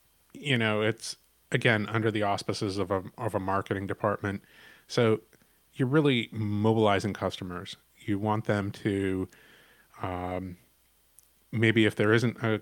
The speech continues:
a community, a customer community, you want that to spark and maybe help build one. If there is one, you want to, to activate it, to, to turn those,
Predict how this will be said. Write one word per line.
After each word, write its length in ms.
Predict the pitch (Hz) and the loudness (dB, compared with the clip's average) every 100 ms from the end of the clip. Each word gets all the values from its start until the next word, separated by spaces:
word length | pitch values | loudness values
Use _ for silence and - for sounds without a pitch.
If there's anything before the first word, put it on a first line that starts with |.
| - | -4
a 80 | 113 | -8
community, 560 | 104 - 113 117 117 117 | -4 0 0 2 -2 -2
a 60 | - | -4
customer 300 | 120 - 127 | -4 -2 -4
community, 400 | - 123 127 123 | -2 -2 0 -2
you 180 | 107 101 | -2 -2
want 240 | 104 101 _ _ _ _ _ | -4 -6 _ _ _ _ _
that 280 | - 110 - | -6 -6 -8
to 360 | - 110 98 95 - | -4 -2 0 -4 -8
spark 600 | - - 107 107 - - _ _ _ _ | -6 2 2 2 -4 -20 _ _ _ _
and 100 | 107 | -6
maybe 200 | 101 98 | -4 -2
help 240 | 107 95 90 | -2 -4 2
build 240 | 110 110 | 2 2
one. 360 | 123 120 123 127 - - | 0 0 -2 -6 -14 -8
If 160 | - 101 | -6 0
there 160 | 104 107 | 4 4
is 160 | 123 | 4
one, 240 | 127 117 113 | 2 0 0
you 80 | |
want 180 | 101 98 | -2 -4
to, 160 | 95 - _ | -6 -10 _
to 320 | - 90 90 - - | -6 -6 -8 -12 -2
activate 520 | 104 101 135 117 120 | -2 2 2 4 4
it, 200 | 120 117 | 4 2
to, 240 | - 104 95 | 0 0 0
to 240 | - - | -6 -10
turn 320 | - - 104 | -4 0 0
those, 440 | 101 98 98 95 | 0 0 0 -2